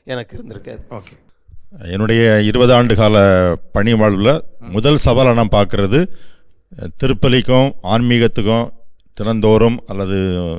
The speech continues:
Speaker 3: ஞாயிற்றுக்கிழமை திருப்பலிக்கு வரக்கூடிய மக்களால் எடுக்கப்படக்கூடிய முடிவுகளை தவி-, தாண்டி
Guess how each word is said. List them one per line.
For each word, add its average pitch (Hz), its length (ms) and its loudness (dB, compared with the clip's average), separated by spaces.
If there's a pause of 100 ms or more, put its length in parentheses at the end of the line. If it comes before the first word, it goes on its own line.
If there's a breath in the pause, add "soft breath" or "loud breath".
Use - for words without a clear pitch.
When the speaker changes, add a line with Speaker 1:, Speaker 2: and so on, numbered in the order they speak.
Speaker 3:
ஞாயிற்றுக்கிழமை 104 640 -2
திருப்பலிக்கு 101 440 -4
வரக்கூடிய 110 420 0
மக்களால் 127 600 0 (340 soft breath)
எடுக்கப்படக்கூடிய 107 800 -2
முடிவுகளை 123 460 2 (140)
தவி-, 101 460 -4
தாண்டி 123 420 -2